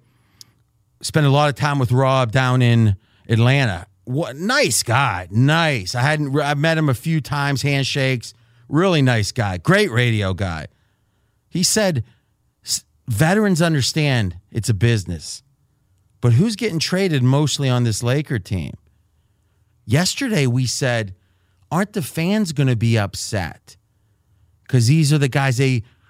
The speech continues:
heard their name for the first time in the draft. Oh, we got 'em." You know, and, "Oh, maybe I'm skeptical of 'em." But then day after day, game after game, you're rooting for 'em. Go, go.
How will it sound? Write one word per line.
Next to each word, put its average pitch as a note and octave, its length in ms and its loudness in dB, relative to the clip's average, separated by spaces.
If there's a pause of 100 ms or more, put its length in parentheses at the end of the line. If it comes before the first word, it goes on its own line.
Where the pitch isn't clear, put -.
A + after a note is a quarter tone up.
(140)
heard E3 220 0
their D#3+ 140 0
name D#3 300 0
for C#3+ 120 -6
the B2+ 100 0
first D3 300 -2
time C#3 300 -2
in B2+ 100 2
the A#2+ 80 0
draft. A#2+ 580 -4
Oh, D#3 200 -2
we D3 160 2
got C#3 320 -2
'em." G#2 280 -4 (920)
You G#2 120 -2
know, B2 280 -4
and, A2 240 0 (180)
"Oh, G3 200 0
maybe G3+ 280 0
I'm G3+ 100 -2
skeptical D3+ 720 -2
of G#2+ 220 -2
'em." F2+ 180 -10 (540)
But F2+ 140 -2
then A2 400 4 (760)
day B2 200 4
after B2 300 0
day, G#2+ 360 0
game A2+ 260 0
after A#2 280 -2
game, A#2 420 0
you're G2+ 160 0
rooting C3+ 360 2
for F#2+ 340 -6
'em. D2+ 100 -12 (200)
Go, C#3 540 -2 (380)
go. C#3 460 -2